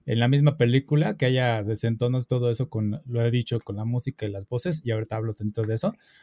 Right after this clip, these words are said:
pero me acordé de el Darth Vader, güey, ¿te acuer-, ah, has visto ese clip seguramente?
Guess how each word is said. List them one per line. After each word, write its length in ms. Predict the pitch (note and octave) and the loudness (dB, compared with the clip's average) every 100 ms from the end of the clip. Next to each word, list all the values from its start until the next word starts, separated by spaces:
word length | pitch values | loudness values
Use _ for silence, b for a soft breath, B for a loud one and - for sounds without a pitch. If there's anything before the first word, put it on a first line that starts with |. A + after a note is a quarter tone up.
| b | b
pero 260 | - C3 C3 | 6 8 8
me 80 | C3+ | 6
acordé 380 | C3+ C#3+ D3 D3+ | 6 4 6 8
de 520 | D#3 D3 C3 B2 B2 - - | 8 8 8 6 2 -4 -2
el 140 | C3 | 2
Darth 240 | C3 D3+ C#3 | 6 6 6
Vader, 340 | B2 D3+ C3+ | 4 6 6
güey, 140 | A#2+ A#2 | 4 2
¿te 80 | |
acuer-, 240 | B2+ D#3 D#3 | 2 4 4
ah, 140 | D#3 D#3 - | 4 0 0
has 140 | E3 D#3+ | 4 6
visto 220 | D3+ F3+ | 6 4
ese 160 | D#3 D#3 | 4 4
clip 240 | E3+ E3+ | 4 4
seguramente? 720 | C#3 C3+ C#3+ C#3 E3 D3+ B2 | 4 6 6 6 4 4 2